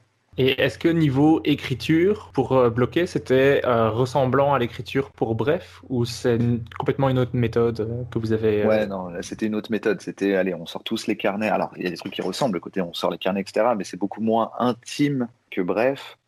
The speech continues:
Speaker 2: C'est moins, euh, feuilletonnant, on va dire, entre guillemets, que Bref, euh, tu vois, là, c'est quasiment tous les épi-, bon, tous les épisodes, même de Bloquer, euh, peuvent être pris, euh, au pif, euh,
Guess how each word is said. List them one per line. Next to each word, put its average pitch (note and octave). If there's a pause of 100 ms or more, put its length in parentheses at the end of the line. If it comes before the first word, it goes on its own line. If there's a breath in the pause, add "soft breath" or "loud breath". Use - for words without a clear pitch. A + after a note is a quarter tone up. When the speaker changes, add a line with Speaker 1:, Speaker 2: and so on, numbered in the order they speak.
(160)
Speaker 2:
C'est -
moins, G#2
euh, F2
feuilletonnant, A#2+
on A2+
va G2+
dire, G#2
entre F#2+
guillemets, G2+
que F2+
Bref, F#2
euh, E2+
tu -
vois, F#2
là, F2+
c'est D#2+
quasiment F2+
tous -
les F2+
épi-, -
bon, F2
tous -
les F#2+
épisodes, G#2+
même F2+
de D#2+
Bloquer, F#2
euh, E2
peuvent E2
être -
pris, F#2
euh, D#2+ (300)
au F2+
pif, -
euh, E2